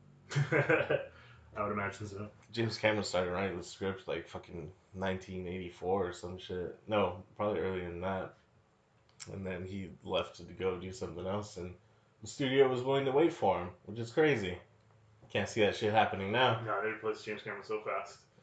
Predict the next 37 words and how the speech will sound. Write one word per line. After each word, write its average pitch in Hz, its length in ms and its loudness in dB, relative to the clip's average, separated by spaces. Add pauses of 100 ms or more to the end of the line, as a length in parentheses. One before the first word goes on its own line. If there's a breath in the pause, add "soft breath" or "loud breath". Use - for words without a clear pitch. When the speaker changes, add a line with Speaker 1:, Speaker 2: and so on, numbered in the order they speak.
(120)
Speaker 2:
Yeah. 92 300 4 (300)
Sh-, - 160 -8
fucking - 360 -2
James 95 260 -4
Cameron. 101 400 -4 (320)
Yeah, 127 340 12
so 127 320 4
James 147 280 4
Cameron's 117 340 4
kind 110 200 2
of 98 120 2
a, 92 360 -8
a - 20 -6
dork. 98 420 4 (540)
Um, 95 400 -2 (220)
Sigourney 120 360 6
Weaver 117 240 4
got 98 260 6
Best 95 220 2
Actress 92 400 -2
nomination 90 560 -6
for 92 80 -8
this 87 160 -10
movie, 90 220 -6
though. 95 260 -4
Speaker 1:
Oh, 170 220 -2
wow! - 240 -4 (480)
I - 120 8
don't 131 120 4
know. 113 400 0
She 139 160 -4
probably 165 360 8
deserved 127 300 8
it - 80 -8
for 127 160 -10
Alien. 110 400 0 (800)
Speaker 2:
Yeah. 123 340 12